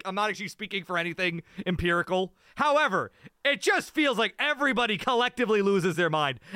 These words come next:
every time it's like, "Oh, who knows what a catch is anymore? No, that looks like a catch, so it must have been a catch." And it ju-, it just baffles me, Joe. I don't understand. It's been, like, a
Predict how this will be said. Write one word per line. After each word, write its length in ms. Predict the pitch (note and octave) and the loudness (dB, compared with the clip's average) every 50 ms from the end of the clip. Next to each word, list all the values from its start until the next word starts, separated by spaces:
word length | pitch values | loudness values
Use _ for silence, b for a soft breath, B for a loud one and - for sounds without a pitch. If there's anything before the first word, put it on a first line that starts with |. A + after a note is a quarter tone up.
| B - | B -4
every 260 | A3+ A3 G3 A3 G#3+ | -4 -2 0 0 0
time 220 | G3 G#3+ G#3 G3+ F#3+ | 0 -2 -2 -2 -2
it's 80 | E3 | -2
like, 80 | G3 E3 | 0 2
"Oh, 240 | G#3+ E4 F4+ E4 A#3 | 4 4 4 4 4
who 80 | C#4 D#4 | 2 2
knows 200 | F#4 E4 C4 F#3 | 2 0 0 0
what 80 | A#3 C4+ | 0 -2
a 60 | G#3+ | 0
catch 280 | - D4 E4+ E4+ - | 0 0 -2 0 0
is 140 | D#4 A#3 F#3 | -2 0 0
anymore? 480 | A#3 G#3+ G#3 G#3 G3 G3 F#3+ E3+ C#3 B B A#3 C#4 | 0 0 0 2 2 2 2 2 0 B B -12 -14
No, 260 | C#4+ - A4+ A4 E4 A#3+ | -4 -2 -2 -2 -2 -2
that 300 | F4+ F#4+ F4+ F#4 - - | -2 -2 -2 -4 -6 -2
looks 280 | E4+ G4 G#4+ - - - | 0 0 0 0 -2 -2
like 140 | C#4 A#3+ | -2 -2
a 80 | G#3+ F#3+ | -2 -2
catch, 240 | - A3+ G3+ F3+ - | -2 -4 -4 -2 0
so 100 | - F#4 | 0 0
it 80 | G4+ | 0
must 200 | A4 A4 - - | 0 -2 -2 -2
have 80 | - G#3 | -2 -2
been 80 | B3 D#4 | 0 0
a 60 | F#4 - | 0 2
catch." 340 | F#4 A4+ G#4 - - - B A#3 C4 B - | 2 2 2 0 -2 -8 B -10 -6 B -2
And 100 | F4 F#4 | 0 0
it 140 | F#4 - - | 0 0 0
ju-, 100 | G#4 F4 E4+ | -4 -2 -2
it 80 | F4 E4+ | -2 -2
just 140 | A#4 - - | -4 -2 -2
baffles 340 | F#4 F4+ F4 F4+ F#4+ C4+ | -2 -2 0 -2 -2 0
me, 80 | C4+ C#4 | 0 0
Joe. 140 | G#3 A#3+ - - | 0 0 0 0
I 120 | E4 F4+ | -2 -2
don't 260 | F3+ - F4+ G4 F4+ - | 0 2 2 2 2 0
understand. 560 | C4+ C4+ A#3 B3+ G#3+ - - G4+ F#4 C#4 D#3 B G3 G#3 A#3+ - | -2 -2 -2 -4 -2 0 2 2 2 0 -2 B -12 -14 -6 -2
It's 260 | D#4 E4+ - - - _ | -2 -2 -2 -6 -12 _
been, 280 | - A4+ G#4 F4+ D4+ C#4 | 0 0 0 0 0 0
like, 200 | C#4 C4 A#3 - - | 0 0 0 0 0
a 120 | D4+ A#3 | 0 0